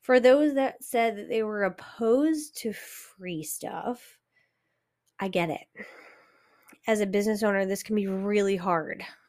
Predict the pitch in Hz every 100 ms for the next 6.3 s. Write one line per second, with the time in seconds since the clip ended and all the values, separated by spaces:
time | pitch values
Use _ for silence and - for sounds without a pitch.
0 | - 202 - 208 185 180 175 - - -
1 | - - - 214 214 247 240 240 233 233
2 | 233 247 _ 208 190 190 190 - _ _
3 | - 208 202 226 214 208 202 190 185 185
4 | 202 214 202 _ _ 208 196 196 185 196
5 | - - - 175 175 175 175 165 185 -
6 | - 180 170